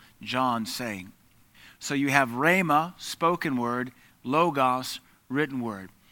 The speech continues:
We also know the word of God can be written upon the tables of our heart. But when we pray, we're speaking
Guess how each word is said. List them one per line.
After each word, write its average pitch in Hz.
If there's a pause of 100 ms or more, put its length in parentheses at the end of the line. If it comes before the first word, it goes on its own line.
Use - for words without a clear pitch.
(160)
We 123
also 147
know 139
the 131
word 139
of 127
God 135
can 131
be 127
written 156
upon 139
the 131
tables 127
of 120
our 123
heart. 139 (320)
But 131
when 131
we 123
pray, 190 (420)
we're 127
speaking 143